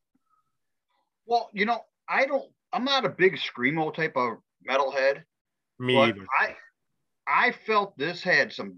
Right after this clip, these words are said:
Speaker 1: deep tempos that dro-, drove this song. Um, th-, there were so many guitar fills in the,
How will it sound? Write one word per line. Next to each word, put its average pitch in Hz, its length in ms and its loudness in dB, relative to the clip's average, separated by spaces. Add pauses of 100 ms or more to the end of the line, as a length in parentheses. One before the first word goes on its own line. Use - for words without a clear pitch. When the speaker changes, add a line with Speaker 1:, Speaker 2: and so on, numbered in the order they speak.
(120)
Speaker 1:
deep 156 400 -4 (160)
tempos 101 480 -8
that 107 180 -14
dro-, 120 640 0
drove 127 300 -2
this 123 160 -8
song. 98 460 -6 (640)
Um, 123 460 2 (680)
th-, 170 180 -8
there 170 120 -2
were 139 80 0
so - 680 2
many 233 220 2
guitar 151 520 -2
fills 107 440 -8
in 110 100 -10
the, 110 160 -10